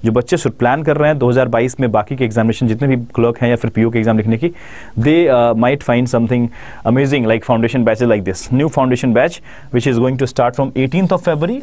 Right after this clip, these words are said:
You can sign o-, uh, sign in, in this particular batch, enroll yourself in this particular batch। और ये बैच आपको बैंक महापैक में भी मिलता है। बैंक महापैक का सबसे बड़ा सुविधा ये है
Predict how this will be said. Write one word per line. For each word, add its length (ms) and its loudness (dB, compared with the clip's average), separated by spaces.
You 200 0
can 140 -2
sign 260 0
o-, 100 0
uh, 100 -2
sign 160 0
in, 280 0
in 100 2
this 160 -2
particular 320 0
batch, 280 0
enroll 240 4
yourself 300 0
in 60 0
this 140 -2
particular 340 -2
batch। 180 0
और 100 0
ये 140 2
बैच 280 0
आपको 200 -2
बैंक 280 0
महापैक 420 0
में 100 0
भी 60 2
मिलता 280 -2
है। 160 -4
बैंक 240 0
महापैक 300 -2
का 80 0
सबसे 240 -4
बड़ा 120 2
सुविधा 280 0
ये 220 2
है 120 -2